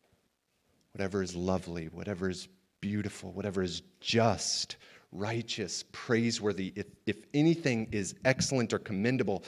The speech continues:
fill your mind with that. Those are not neutral activities. They're shaping the direction of your life. And may the peace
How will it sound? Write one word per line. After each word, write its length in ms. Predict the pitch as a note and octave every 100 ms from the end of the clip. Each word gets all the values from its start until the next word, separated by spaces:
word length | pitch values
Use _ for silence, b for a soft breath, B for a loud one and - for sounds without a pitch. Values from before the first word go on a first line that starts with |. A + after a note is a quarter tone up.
| B B B B B _ _ _ _ _ _ _ _ _ _ _ _ _ _ _ _ _
fill 480 | - - - C#3+ D3+
your 160 | B2+ A2+
mind 600 | G#2+ A#2 A2 F2 E2+ - -
with 180 | G#2 -
that. 240 | G2 F2+ _ _ - _ _ _ _ _ _ -
Those 180 | A2+ A#2
are 40 |
not 360 | A#2 A#2 C3+ B2
neutral 480 | A#2+ B2+ - A#2+ -
activities. 720 | G2 - - F#2 F2+ E2+ - B B -
They're 160 | F#2+
shaping 680 | D#2+ - - A#2+ A#2 A2+ A2
the 100 | F#2+
direction 720 | E2+ E2 F2+ - G2+ E2+ E2 b b b b b
of 140 | E2+
your 160 | D#2+ D#2+
life. 800 | D#2 D#2+ D#2 - - - - - _ _ _ _ _ _ _ b b b b b b b b b _ _ -
And 120 | - F2
may 80 |
the 100 | E2
peace 760 | - - A#2+ A2+ - - -